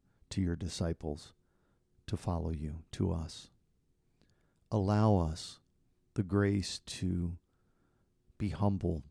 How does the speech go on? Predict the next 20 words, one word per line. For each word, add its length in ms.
before 760
your 220
invitation 840
allow 380
us 300
to 120
be 200
courageous 920
in 200
our 540
desire 460
to 180
leave 680
all 440
other 220
things 420
behind 680
to 100
follow 380
you. 300